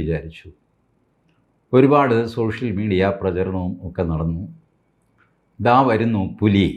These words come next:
എന്നൊക്കെയുള്ള മട്ടിൽ. പക്ഷേ ബി ജെ പി കേന്ദ്ര പാർലമെൻ്ററി ബോർഡിൻ്റെ തീരുമാനം വേറൊന്നായിരുന്നു.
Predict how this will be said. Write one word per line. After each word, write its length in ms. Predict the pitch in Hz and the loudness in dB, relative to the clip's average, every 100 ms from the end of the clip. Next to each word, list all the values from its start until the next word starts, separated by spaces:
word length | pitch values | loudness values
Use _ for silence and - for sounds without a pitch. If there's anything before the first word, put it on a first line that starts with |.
| - - _ _ - 110 | -10 -20 _ _ -14 -6
എന്നൊക്കെയുള്ള 520 | 98 95 90 90 82 82 85 - - 95 | -2 -2 -2 -2 -2 -4 -6 -12 -12 -2
മട്ടിൽ. 280 | - - 160 - _ _ _ _ _ _ _ _ _ _ - | -2 -2 -14 -16 _ _ _ _ _ _ _ _ _ _ -2
പക്ഷേ 380 | 120 - 131 101 73 - _ _ _ _ _ _ _ _ _ - | -2 0 0 0 -2 -14 _ _ _ _ _ _ _ _ _ -2
ബി 140 | 113 147 | 2 6
ജെ 100 | 156 135 | 4 4
പി 120 | 143 110 95 - - - 110 | 2 2 0 -8 -20 -14 0
കേന്ദ്ര 380 | 107 120 135 139 - | 2 4 4 4 2
പാർലമെൻ്ററി 560 | 113 120 139 139 113 117 | 0 0 -2 0 0 0
ബോർഡിൻ്റെ 420 | 95 104 98 92 87 - - _ _ _ _ - | 2 2 2 2 0 -2 -12 _ _ _ _ 2
തീരുമാനം 540 | 107 104 95 92 85 80 - _ _ _ - | 2 4 2 0 -4 -6 -14 _ _ _ 0
വേറൊന്നായിരുന്നു. 800 | 110 120 120 90 76 - 78 | 4 4 2 0 -6 -10 -14